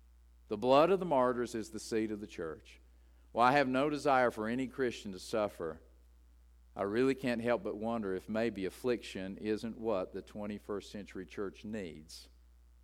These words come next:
to get back to doing what God called it to do. Let's pray. Dear Lord, thank you once again for your word. Thank you for the sobering message that we receive, that,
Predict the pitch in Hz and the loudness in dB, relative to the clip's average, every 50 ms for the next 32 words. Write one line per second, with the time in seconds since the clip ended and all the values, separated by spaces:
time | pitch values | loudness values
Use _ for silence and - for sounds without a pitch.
0 | - - - - - - - - - - - - - - - - - - - - | -20 -20 -20 -20 -20 -20 -20 -20 -20 -20 -20 -20 -20 -20 -20 -20 -20 -20 -20 -20
1 | - - - 110 95 90 107 113 101 101 110 107 107 104 - - 104 95 107 107 | -20 -12 -10 -6 -2 0 0 0 2 2 4 4 2 2 -2 -6 -6 -4 -2 -2
2 | 95 87 85 85 87 90 85 - - 95 90 85 80 - - 95 87 82 82 82 | -2 -4 -6 -8 -10 -10 -10 -8 -6 -6 -4 -6 -6 -8 -8 -8 -8 -6 -8 -10
3 | 82 - - - 87 78 76 - - - - - - - - - - - - - | -14 -16 -16 -16 -16 -14 -14 -14 -16 -18 -20 -20 -20 -20 -20 -20 -20 -20 -20 -20
4 | - - - - - - - - - 90 82 - - - - 78 - - - - | -20 -20 -20 -20 -20 -20 -20 -20 -18 -18 -18 -18 -16 -14 -12 -12 -12 -14 -20 -20
5 | - - - - - - - - - - - - - - - - - - - - | -20 -20 -20 -20 -20 -20 -20 -20 -20 -20 -20 -20 -20 -20 -20 -20 -20 -20 -20 -20
6 | - - - - - - - - - - - - - - - - - 131 131 131 | -20 -20 -20 -20 -20 -20 -20 -20 -20 -20 -20 -20 -20 -14 0 4 4 6 8 8
7 | 131 123 117 131 127 127 123 127 117 110 110 107 101 101 98 107 113 110 - 113 | 8 8 6 4 4 2 2 2 2 2 4 4 4 2 0 0 -2 -2 -4 -4
8 | 98 107 113 113 113 107 - 101 95 92 92 92 101 107 113 113 117 127 131 - | -4 -2 -2 -2 -2 -4 -4 -4 -4 -4 -2 0 2 4 4 4 4 2 0 -2
9 | - 107 110 98 - 101 92 - 107 98 92 90 - - - 117 110 110 113 110 | -4 -6 -6 -6 -6 -8 -8 -6 -6 -6 -6 -8 -8 -4 0 2 4 4 2 0
10 | 110 110 110 110 113 110 110 110 110 - 101 104 110 110 107 - - 110 107 107 | -2 -4 -4 -4 -4 -4 -4 -6 -6 -6 -6 -4 -2 -2 -2 -2 -2 -2 -2 -2
11 | 104 98 92 95 95 95 95 92 95 101 104 98 87 90 82 - - - - 110 | -2 -4 -6 -4 -2 -2 -2 -2 -2 -4 -4 -4 -4 -8 -8 -10 -8 -2 0 0
12 | 104 104 101 101 98 98 95 90 87 90 87 87 87 85 - | 2 2 0 -2 -4 -6 -6 -6 -2 0 2 2 2 0 -4